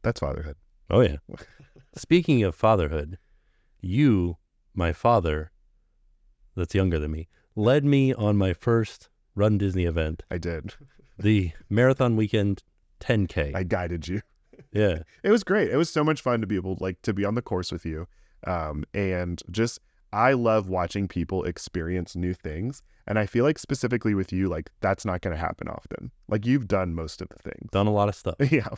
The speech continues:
Speaker 1: far more than I have.
Speaker 2: Yeah.
Speaker 1: And so it was fun to be able to get to, like, experience watching you soak up your first Run Disney race. Not that I've done a ton. I started last January with my first half marathon. And so Run, Run Disney,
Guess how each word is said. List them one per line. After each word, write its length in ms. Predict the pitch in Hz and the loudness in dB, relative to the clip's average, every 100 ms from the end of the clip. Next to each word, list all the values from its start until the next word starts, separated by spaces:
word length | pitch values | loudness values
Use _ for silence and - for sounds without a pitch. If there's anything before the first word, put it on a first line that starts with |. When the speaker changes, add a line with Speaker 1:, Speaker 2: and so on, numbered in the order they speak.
| - | -12
Speaker 1:
far 260 | 117 135 123 | -4 -2 -2
more 220 | 101 98 | -2 -2
than 160 | 95 | -2
I 140 | 90 85 | -4 -4
have. 320 | 80 - - _ | -8 -12 -18 _
Speaker 2:
Yeah. 160 | 101 87 | -4 -2
Speaker 1:
And 200 | 117 107 | -2 -2
so 340 | 113 104 95 - _ - | 0 0 0 -6 _ 0
it 80 | 123 | 4
was 180 | 127 - | 4 2
fun 180 | 117 | 2
to 80 | 117 | 2
be 80 | 107 | 2
able 140 | 101 | 2
to 80 | 98 | 0
get 200 | 92 95 - - | -2 -4 -6 -6
to, 100 | 101 | -4
like, 220 | 85 - | -4 -6
experience 760 | 95 - - 101 92 90 92 - _ - | -8 -8 -6 -4 -2 -4 -8 -14 _ -4
watching 380 | 98 90 95 90 | -4 -2 -4 -2
you 460 | 95 92 90 85 - _ | 0 0 -2 -6 -12 _
soak 320 | - 101 90 | -4 -2 0
up 160 | 90 - | -4 -4
your 120 | 87 | -6
first 260 | - 90 - | -4 -6 -6
Run 160 | 87 | -8
Disney 220 | 85 92 | -6 -8
race. 200 | 90 87 - _ - | -8 -10 -16 _ -4
Not 260 | 113 185 | 0 2
that 120 | 214 156 | 2 2
I've 140 | 107 | 2
done 180 | 113 107 | 0 0
a 60 | |
ton. 380 | - 107 90 82 - _ _ | -4 -6 -6 -8 -14 _ _
I 120 | 98 101 | -6 -4
started 360 | - 104 123 | 2 2 2
last 300 | 113 104 - | 2 2 2
January 540 | 107 98 95 87 92 101 | -2 -2 -2 -4 -6 -8
with 120 | - | -8
my 100 | 95 | -8
first 280 | 90 92 92 | -6 -6 -4
half 180 | 92 95 | -4 -4
marathon. 560 | 90 82 85 80 82 85 - | -6 -8 -8 -10 -10 -12 -10
And 120 | 113 | -6
so 120 | 113 | 0
Run, 320 | 104 110 131 131 - | 2 2 2 0 -4
Run 220 | - 120 104 | 0 2 2
Disney, 420 | 104 98 95 | -2 -2 -4